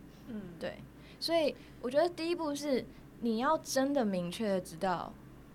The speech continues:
Speaker 2: 这个人是你的重要他人，你真的很想要陪在他身边度过这件事情。那个陪在他身边不一定是物理性的陪在他身边，就是你，你知道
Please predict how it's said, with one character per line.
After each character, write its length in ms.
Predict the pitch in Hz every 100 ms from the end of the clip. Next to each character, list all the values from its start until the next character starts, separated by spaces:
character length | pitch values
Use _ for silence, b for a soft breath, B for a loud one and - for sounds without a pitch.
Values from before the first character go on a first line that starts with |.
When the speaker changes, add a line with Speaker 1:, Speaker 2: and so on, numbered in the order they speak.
| - - - - - -
Speaker 2:
这 140 | - 320
个 80 | 226
人 140 | 175
是 60 | 220
你 100 | 180
的 80 | 160
重 160 | 175
要 120 | 175
他 200 | 180 165 160
人， 200 | - 165 - - - -
你 140 | 196 -
真 300 | - 214 220
的 100 | 208
很 180 | 185 -
想 200 | 185 110
要 80 | -
陪 180 | -
在 120 | - 175
他 160 | 160
身 260 | 156 135 -
边 160 | - - 202
度 100 | 190
过 180 | 147 104
这 100 | 170
件 140 | 147 190
事 140 | -
情。 200 | - - - - - B B B -
那 120 | 311
个 80 | 285
陪 200 | 226 190
在 120 | 220
他 100 | 220
身 100 | 202
边 120 | 214 208
不 140 | 220
一 40 |
定 120 | 160 185
是 80 |
物 220 | - 226 151
理 120 | -
性 300 | - 175 -
的 80 | -
陪 160 | -
在 100 | -
他 120 | 175
身 100 | 180 202
边， 120 | -
就 100 | 190
是 140 | 202 - B B B B - - -
你， 300 | 202 180 -
你 140 | 196
知 120 | 180
道 280 | 196 220 202